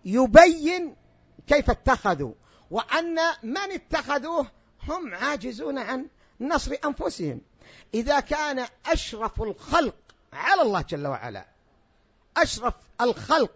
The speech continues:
كل من خلق الله جل وعلا من ال-، من الملائكة، من البشر، من الإنس، من الجن، هو محمد صلى الله عليه وسلم، أشرف الخلق على الله. إذا كان أشرف الخلق على الله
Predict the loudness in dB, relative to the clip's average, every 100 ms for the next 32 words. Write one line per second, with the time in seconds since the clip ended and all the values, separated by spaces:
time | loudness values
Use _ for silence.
0 | _ 2 2 0 -4 -2 0 0 -2 -6
1 | -4 -2 -2 -2 -4 -8 -18 -20 -12 0
2 | 0 0 -2 -2 0 0 2 4 6 4
3 | 0 -4 -4 0 0 -2 -6 -6 0 0
4 | 0 -2 -6 -6 -8 -6 -6 -6 -4 -4
5 | -4 -10 -16 _ -10 -6 -4 -4 -4 -4
6 | -4 -2 -2 -4 _ _ _ _ -4 -2
7 | -2 -2 -6 -10 -14 -14 -16 -18 -20 -20
8 | -20 -20 -20 -20 -20 _ _ -2 -2 -4
9 | -8 -4 -4 -4 -8 -8 -8 -10 -16 -20
10 | _ _ _ _ _ -20 -20 _ -6 -2
11 | -2 -2 -2 -2 -4 -4 -6 -6 -8 -6
12 | -6 -6 -6 -6 -6 -8 -2 0 0 0
13 | 0 -2